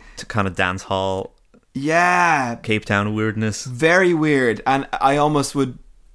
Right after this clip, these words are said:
Speaker 2: categorize the weirdness as being, like, Aphex Twin style weirdness.
Speaker 1: <laughs>
Speaker 2: You know, the,
Speaker 1: Love
Speaker 2: the
Speaker 1: it.
Speaker 2: chords don't quite fit together, uh, and there's an odd atmosphere of, you feel like you're listening in on a conversation he's having with somebody. Um,
Speaker 1: Hmm.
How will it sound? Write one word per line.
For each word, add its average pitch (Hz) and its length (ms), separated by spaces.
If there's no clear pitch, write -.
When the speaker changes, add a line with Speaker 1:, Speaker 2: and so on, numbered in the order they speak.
Speaker 2:
categorize 135 480
the 123 80
weirdness 123 500
as 120 120
being, 127 220
like, 117 200
Aphex 123 400
Twin 143 220
style 147 280
weirdness. 147 600
Speaker 1:
<laughs> 123 180
Speaker 2:
You 147 120
know, 160 260
the, 104 120
Speaker 1:
Love 98 80
Speaker 2:
the 90 80
Speaker 1:
it. 143 80
Speaker 2:
chords 151 340
don't 147 240
quite 139 460
fit 143 260
together, 151 580
uh, 131 120
and 135 220
there's 131 220
an 131 80
odd 127 300
atmosphere 127 600
of, 113 220
you 131 100
feel 147 180
like 135 140
you're 131 80
listening 131 320
in 127 100
on 127 120
a 120 60
conversation 123 600
he's 127 140
having 131 240
with 135 120
somebody. 139 480
Um, 117 460
Speaker 1:
Hmm. 90 100